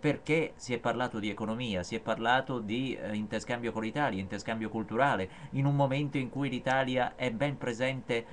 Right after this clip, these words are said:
a Shanghai e in Cina per, eh, la fiera internazionale del commercio, eh, estero, e quindi ci sono oggettivamente delle, eh, buone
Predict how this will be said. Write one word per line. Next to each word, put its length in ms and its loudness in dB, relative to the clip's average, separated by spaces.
a 340 2
Shanghai 680 2
e 60 2
in 160 -2
Cina 440 0
per, 320 2
eh, 880 -2
la 160 0
fiera 240 2
internazionale 1120 2
del 160 -4
commercio, 680 -2
eh, 280 -2
estero, 640 0
e 180 -2
quindi 540 0
ci 180 0
sono 520 4
oggettivamente 920 0
delle, 920 0
eh, 60 -10
buone 580 2